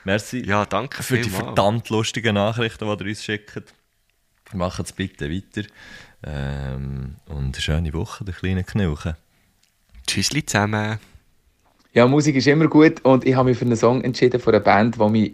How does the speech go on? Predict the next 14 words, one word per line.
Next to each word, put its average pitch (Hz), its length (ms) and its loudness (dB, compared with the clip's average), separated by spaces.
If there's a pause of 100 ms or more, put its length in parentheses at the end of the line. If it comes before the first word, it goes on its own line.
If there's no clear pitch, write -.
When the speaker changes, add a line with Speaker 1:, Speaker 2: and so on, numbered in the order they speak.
(160)
Speaker 3:
eigentlich 120 260 0
schon 107 100 0
mein 107 160 0
halbes 107 260 6
Leben 107 280 4
begleitet. 117 580 4 (600)
Als - 180 0
Teenager 135 560 4
mega 123 600 4
fasziniert 131 600 4
gsi 131 180 0
von 113 300 0
Depeche - 500 2
Mode 120 380 8